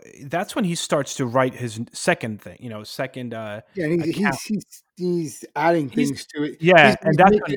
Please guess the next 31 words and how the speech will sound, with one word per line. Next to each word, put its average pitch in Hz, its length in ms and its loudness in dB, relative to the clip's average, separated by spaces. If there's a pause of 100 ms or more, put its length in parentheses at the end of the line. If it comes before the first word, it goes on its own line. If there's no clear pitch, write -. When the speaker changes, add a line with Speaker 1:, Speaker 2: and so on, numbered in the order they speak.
(100)
Speaker 2:
he's 175 180 -8
making 190 240 0
her 160 100 4
a 143 40 2
heroine. 123 460 -4 (180)
Is 127 220 -6
that, 139 220 -6
is 143 80 -10
basically - 160 -2
Speaker 1:
Exactly. 127 240 -4
Speaker 2:
what 120 120 -14
people 120 140 -14
are - 40 -14
saying. 123 180 -10
He, 113 100 -10 (280)
he's 135 180 -6
making 156 360 -4
her, 139 480 -4 (600)
not 214 160 0
diminishing 160 500 -2
what 143 160 -4
she 139 140 -8
did, 147 220 2
but 139 80 -2
he's 127 180 -10
making 160 240 -4
this 143 140 -6
account 170 300 -6
that's 139 160 -8
more 151 180 -4
fantastic. 139 760 -6